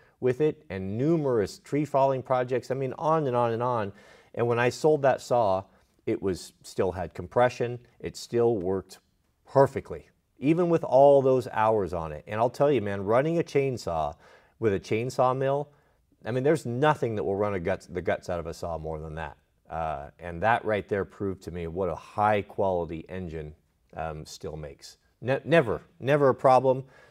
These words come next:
never threw parts at it, nothing. Absolutely perfect all the time.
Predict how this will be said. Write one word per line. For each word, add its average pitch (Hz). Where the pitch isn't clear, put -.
never 123
threw 101
parts 123
at 117
it, 120
nothing. 95
Absolutely 113
perfect -
all 85
the 76
time. 107